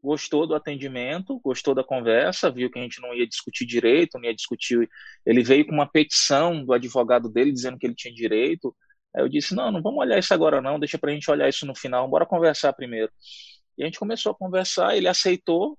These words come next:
fazer a mediação com a ex-esposa, era um caso meio, é, é, é, meio litigioso também, e aí fizemos a, a sessão com a, com a, com a ex-cônjuge dele, e depois de três horas chegamos num acordo,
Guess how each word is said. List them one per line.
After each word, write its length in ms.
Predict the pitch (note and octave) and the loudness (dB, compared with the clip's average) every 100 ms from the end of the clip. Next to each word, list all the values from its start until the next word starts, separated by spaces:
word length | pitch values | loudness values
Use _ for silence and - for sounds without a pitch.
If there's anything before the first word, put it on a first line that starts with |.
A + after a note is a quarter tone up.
| _ | _
fazer 260 | C#3 C3 C#3+ | -6 -4 -4
a 20 | |
mediação 640 | C3+ C3 C#3 B2+ - B2+ | -4 -4 -2 -2 -2 -8
com 340 | A#2+ B2 A#2+ A#2 | -8 -8 -6 -2
a 120 | A2+ | -2
ex-esposa, 640 | A2+ A#2+ - A#2+ D#3 F3 | -2 -4 -6 -2 -2 0
era 100 | B2+ | -2
um 80 | B2 - | -2 -2
caso 380 | A#2 A2+ A2 A2+ A2 F#2+ A2+ | 0 0 -2 -14 -16 -20 -8
meio, 460 | A2 A2 A2 G#2 - _ _ _ - | -4 -2 -2 -4 -8 _ _ _ -2
é, 80 | |
é, 1400 | G#2 G2+ G#2 G#2 G2+ G2 G2+ G2 G2 G2 - - - - | 2 2 4 4 4 2 0 0 0 -2 -4 -8 -10 -14
é, 20 | - | -14
meio 220 | G#2+ A2 | -4 -2
litigioso 800 | A#2 A#2+ C3 A2+ A#2+ A#2 A#2+ A#2 | -2 -4 -4 -2 2 4 4 0
também, 520 | - A2+ A2 A#2 E3+ - - - - _ _ | -6 -4 -2 -2 -4 -12 -20 -20 -20 _ _
e 160 | - A#2 | -4 0
aí 80 | C3+ | 0
fizemos 680 | - D#3 C3+ C#3+ F3+ E3+ | 2 0 0 -2 -2 0
a, 280 | D#3+ C#3 B2+ | 2 2 2
a 40 | C3 | 0
sessão 520 | - C3+ - B2 B2 | 0 -2 0 -2 -4
com 200 | - B2 | -8 -6
a, 540 | A#2 A2+ G#2 G2 G2 - - | -2 -2 -2 -2 -6 -10 -8
com 80 | |
a, 300 | A2 G#2 G2 F#2+ | -6 -4 -6 -6
com 100 | G#2+ | -2
a 80 | G#2+ | 0
ex-cônjuge 720 | A#2 - - A#2 A#2 A#2+ C#3 | 0 0 -2 -2 -2 -4 0
dele, 480 | C3+ C#3+ E3+ B3+ C#4+ _ _ _ _ | 2 4 4 2 -2 _ _ _ _
e 300 | C#3+ D#3 G3+ | 2 4 4
depois 320 | F#3 - F#3 | 2 4 4
de 80 | F#3+ | 4
três 340 | F#3+ G3+ G#3 F3+ | 2 4 4 6
horas 280 | E3+ A#3+ | 4 4
chegamos 380 | - G#3+ F#3+ F#3+ | 0 -2 0 -2
num 120 | G3 | -2
acordo, 520 | G3+ - E3 F3 D3+ | -4 -2 0 0 -2